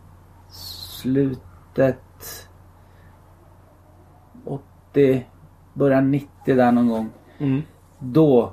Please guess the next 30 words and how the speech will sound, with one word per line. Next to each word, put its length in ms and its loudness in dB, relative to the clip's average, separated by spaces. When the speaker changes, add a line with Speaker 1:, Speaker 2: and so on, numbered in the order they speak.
Speaker 1:
kom 300 0
ju 80 -4
snowboarden 500 -4
på 60 -12
riktigt. 580 -14
Speaker 2:
Ja. 220 2
Speaker 1:
Och 120 2
då 120 6
var 180 4
vi 100 2
ju 120 4
med. 220 0
Speaker 2:
Ja. 200 -8
Speaker 1:
Då 120 2
hade 280 4
vi 380 2
liksom 340 -4
sått 280 -8
ett 100 -10
frö 300 2
redan 480 0
och, 500 -10
eh, 240 -6
då 100 2
började 300 2
vi 60 2
verkligen 360 0
sälja 280 -8
grejer. 320 -6
Speaker 2:
Mm. 200 -6